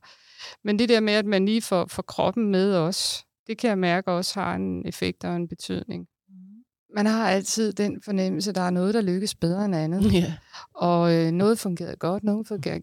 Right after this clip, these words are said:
Speaker 1: ikke godt. Men jeg skal virkelig ture og
Speaker 2: Mm.
Speaker 1: gøre det.
Speaker 2: Jeg er meget enig. Og evalueringen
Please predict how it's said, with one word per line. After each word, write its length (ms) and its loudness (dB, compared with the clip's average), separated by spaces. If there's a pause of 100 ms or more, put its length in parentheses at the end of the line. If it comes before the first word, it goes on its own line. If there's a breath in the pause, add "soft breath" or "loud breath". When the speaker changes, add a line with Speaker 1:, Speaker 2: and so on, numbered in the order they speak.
Speaker 1:
ikke 180 -8
godt. 240 -6 (400 loud breath)
Men 100 -2
jeg 120 0
skal 180 -2
virkelig 340 0
ture 500 -2 (100)
og 120 0
Speaker 2:
Mm. 60 4
Speaker 1:
gøre 320 0
det. 140 -4 (340)
Speaker 2:
Jeg 160 0 (140)
er 160 0
meget 480 2
enig. 300 0 (240)
Og 140 4
evalueringen 680 4